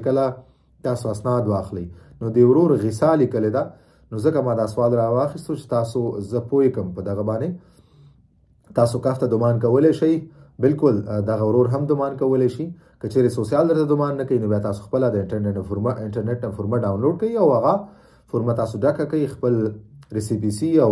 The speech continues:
غیب ورسره یو ځای کوئ او خپل مربوطه چې کوم ستاسو،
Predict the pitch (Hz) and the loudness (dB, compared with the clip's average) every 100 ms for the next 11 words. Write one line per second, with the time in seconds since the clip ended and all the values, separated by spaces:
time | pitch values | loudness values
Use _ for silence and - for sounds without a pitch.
0 | 104 104 95 123 113 95 104 98 95 143 | 2 -2 -4 -2 -2 -4 -2 -2 2 0
1 | 175 196 190 - 185 180 147 127 110 113 | 2 0 0 0 0 2 2 0 0 0
2 | 160 151 101 - - _ - - 123 113 | 2 2 2 -6 -20 _ -14 -4 -4 -2
3 | 113 107 107 | -4 -4 -2